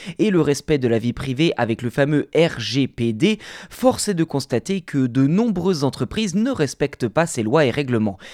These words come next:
Ainsi, l'organisme de défense des consommateurs français propose aujourd'hui un outil en ligne permettant aux internautes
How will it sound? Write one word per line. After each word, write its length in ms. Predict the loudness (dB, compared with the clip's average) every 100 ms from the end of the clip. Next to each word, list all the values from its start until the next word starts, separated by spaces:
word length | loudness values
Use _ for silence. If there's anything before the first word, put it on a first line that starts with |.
| -12
Ainsi, 360 | -6 -4 -2 -4 -6 -2
l'organisme 640 | 4 4 6 2 0 0 2
de 120 | 2
défense 420 | 2 2 -2 0
des 100 | -2
consommateurs 680 | -2 -4 0 0 2 0 -2
français 520 | -4 -2 0 0 -4 -6 -14
propose 420 | -2 -2 2 0 0
aujourd'hui 540 | 0 2 0 0 -2 0
un 220 | 2 2
outil 320 | 0 -2 -4
en 160 | 0 0
ligne 320 | 0 0 0
permettant 500 | 0 0 -2 0 -2
aux 160 | 0 0
internautes 500 | 0 0 0 0